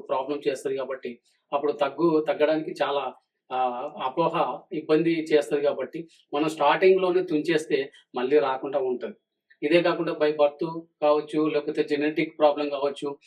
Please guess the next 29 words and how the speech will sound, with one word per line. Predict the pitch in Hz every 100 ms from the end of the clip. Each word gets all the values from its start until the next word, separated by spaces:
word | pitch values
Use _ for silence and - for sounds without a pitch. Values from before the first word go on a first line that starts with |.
| _ -
ఇవన్నీ | 160 170 190
ఏవో | 175 185
కొన్ని | 185 165 160
కొన్ని | 156 147
రకాలు | 139 147 156 151 139
చాలా | 131
ఉంటాయి. | 139 120 110 - _ _ -
కాబట్టి | 147 156
అవన్నీ | 151 156 175
ఏంటిది, | 156 156 170 165 156
ఏం |
కథ | 147 147
అన్నది | 143 143 143 143 - - -
ఇప్పుడు, | 147 156
ఎందుకంటే | 170 170 156
ఏ | 143 165 214 233
ఆరోగ్యమైనా, | 214 190 165 175 170 170 165 165
ఏ | 151 156
రోగమైనా | 160 151 151 151 151
కానీ | 151 147
ఇప్పుడు | 139 - -
ఎందుకు, | 139 156 185 180
ఎందుకు, | 156 151 156
ఎట్లా | 156 143 - 156
వస్తుందని | 156 160 156 151
ఎవరు | 143 147 -
చెప్పడానికి | - 147 143 151
కూడా | 143
లేకుండా | 131 127 127